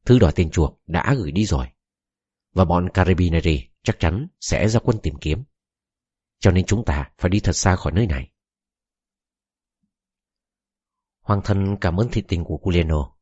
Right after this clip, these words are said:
rồi hỏi mức tiền chuộc là bao nhiêu. Giuliano cười vang, và hoàng thân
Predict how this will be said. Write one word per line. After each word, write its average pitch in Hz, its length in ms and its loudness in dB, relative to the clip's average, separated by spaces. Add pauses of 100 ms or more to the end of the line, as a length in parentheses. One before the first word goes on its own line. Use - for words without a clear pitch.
(240)
rồi 98 320 4
hỏi 87 180 2
mức 113 180 -2
tiền 80 160 0
chuộc - 180 -4
là 78 60 -4
bao 76 160 -2
nhiêu. 78 300 -4 (1500)
Giuliano 101 480 6
cười 90 140 2
vang, 82 280 0 (560)
và 101 120 6
hoàng 95 220 2
thân 98 220 2